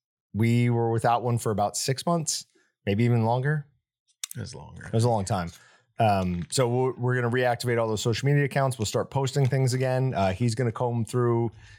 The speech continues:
Speaker 1: Meatgistics stuff and start using a lot of,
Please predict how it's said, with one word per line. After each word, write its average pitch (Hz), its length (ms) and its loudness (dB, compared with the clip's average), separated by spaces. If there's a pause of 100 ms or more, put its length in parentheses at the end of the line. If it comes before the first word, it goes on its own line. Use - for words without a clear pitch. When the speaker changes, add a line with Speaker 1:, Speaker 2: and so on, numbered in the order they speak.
(160)
Speaker 1:
Meatgistics 120 520 0
stuff 123 360 0
and 107 140 0
start - 300 -2
using 113 400 0
a 104 80 0
lot 101 260 2
of, 95 340 -2